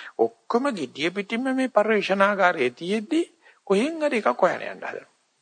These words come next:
මේ Taman ළඟ සීයට සීයක්ම ලැබිච්ච එක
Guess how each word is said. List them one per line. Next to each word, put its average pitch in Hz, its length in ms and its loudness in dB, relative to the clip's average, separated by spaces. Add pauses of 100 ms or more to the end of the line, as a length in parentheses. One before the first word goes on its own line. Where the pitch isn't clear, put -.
(880)
මේ 123 80 -6
Taman 123 280 0
ළඟ 123 280 0
සීයට 127 340 -4
සීයක්ම 156 380 -4
ලැබිච්ච 165 380 -2
එක 175 120 0